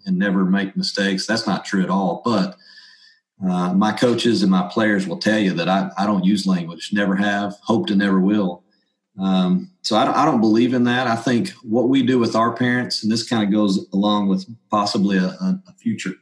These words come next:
question that you're gonna ask, but we're very big on teaching the Second Timothy three sixteen model, where every, you know, scripture is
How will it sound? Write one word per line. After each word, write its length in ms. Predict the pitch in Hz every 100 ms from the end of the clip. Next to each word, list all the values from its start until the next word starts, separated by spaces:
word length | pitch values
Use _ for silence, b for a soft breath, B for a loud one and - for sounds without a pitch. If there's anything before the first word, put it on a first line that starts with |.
| _
question 360 | 117 110 - 98
that 180 | 92 -
you're 100 | 104
gonna 160 | 90 101
ask, 340 | 104 92 -
but 100 | - B B B B B B _
we're 200 | - 147
very 360 | 95 117 127 113
big 420 | 95 107 107 95 95
on 240 | 101 95 95
teaching 420 | 113 - 104 95
the 60 |
Second 480 | 92 110 104 104 92 -
Timothy 340 | 104 101 95 92
three 220 | 98 98
sixteen 560 | - 92 - 107 98
model, 480 | 92 90 92 98 95 _ _ -
where 480 | 95 90 90 90 - -
every, 440 | 101 110 101 95 - _
you 100 | 104
know, 80 | 87
scripture 460 | - 131 123 110 101
is 300 | 92 -